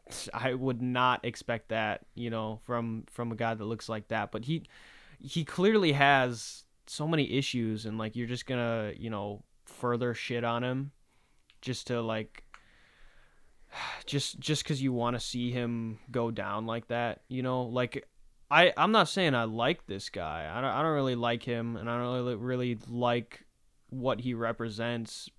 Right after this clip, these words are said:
but I don't wanna,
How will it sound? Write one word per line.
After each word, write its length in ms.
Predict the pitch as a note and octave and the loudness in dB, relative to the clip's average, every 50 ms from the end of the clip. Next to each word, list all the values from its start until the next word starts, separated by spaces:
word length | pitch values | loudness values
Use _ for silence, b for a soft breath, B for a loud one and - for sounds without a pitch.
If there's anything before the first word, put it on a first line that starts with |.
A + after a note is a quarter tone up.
| - - | -14 -2
but 300 | - B2+ A#2+ A#2 A2+ - - b b b b b b b b b b b b b b b - | 2 2 4 4 2 0 -6 b b b b b b b b b b b b b b b 0
I 160 | C3+ C3+ C3+ | 2 2 4
don't 240 | C3+ C#3 C#3 C3 F#2+ | 4 4 2 2 2
wanna, 500 | C#3+ C#3+ C#3+ C#3 B2+ B2 A#2 A2 G#2+ | 2 2 4 4 4 4 2 2 -2